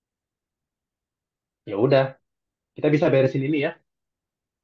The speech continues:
Berarti X kuadrat min lima kurang dari nol. Faktorin.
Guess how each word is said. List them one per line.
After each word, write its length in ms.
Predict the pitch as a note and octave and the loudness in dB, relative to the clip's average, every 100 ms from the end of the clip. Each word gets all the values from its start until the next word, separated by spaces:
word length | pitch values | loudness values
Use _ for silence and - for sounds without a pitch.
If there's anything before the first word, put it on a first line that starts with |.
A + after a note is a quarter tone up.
| _ _ _ _ _ _ - | _ _ _ _ _ _ -10
Berarti 320 | G#2+ E3+ D#3+ | -2 2 0
X 160 | D3+ | -2
kuadrat 640 | - C#3+ B2+ A#2+ C#3 C#3+ _ C3+ | -2 0 0 0 0 -2 _ -10
min 160 | C3 | -4
lima 480 | B2 A#2 A#2+ E3+ F3+ | -4 -4 -4 -6 -8
kurang 320 | - B2 D#3+ | -10 -6 -4
dari 240 | C3 B2+ D3+ | -4 -4 -6
nol. 400 | E3 D3+ D3 - _ _ _ _ _ _ _ _ _ _ _ _ _ | -8 -10 -10 -16 _ _ _ _ _ _ _ _ _ _ _ _ _
Faktorin. 480 | C#3+ F#3+ G#3 E3 | -2 2 2 2